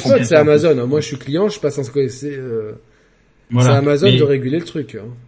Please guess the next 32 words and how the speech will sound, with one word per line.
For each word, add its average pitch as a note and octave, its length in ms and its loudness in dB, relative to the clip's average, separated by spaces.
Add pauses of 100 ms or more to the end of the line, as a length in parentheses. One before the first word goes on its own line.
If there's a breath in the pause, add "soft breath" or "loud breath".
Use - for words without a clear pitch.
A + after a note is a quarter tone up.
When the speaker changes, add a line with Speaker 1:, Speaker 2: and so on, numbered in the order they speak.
(200)
Speaker 3:
tu - 140 -8
vois, C#3+ 80 0
c'est B2 200 -6
possible B2 360 -2
d'acheter B2+ 300 -4
une A#2+ 80 0
licence, A#2+ 440 -2
euh, G#2+ 420 -6 (180)
classique. C#3 320 -2
Tu - 100 -4
vas B2 100 2
sur A#2 140 0
le A#2 80 4
site, B2 320 -2
euh, A2 240 0
Windows, B2 380 4
installer A#2 320 -2
Windows, A2 320 -2 (120)
ils A#2+ 120 -6
te B2 120 -10
mettent A#2+ 220 0
la A#2 80 -4
partition, A#2 600 -6 (260 soft breath)
tu - 140 -4
l'installes C3+ 520 0
et C3 80 0
hop, C#3+ 140 -4
t'as C3 80 -2
Windows, A#2 420 0
euh, A2 200 -4
dix C3+ 420 -8
dessus, D3+ 340 -2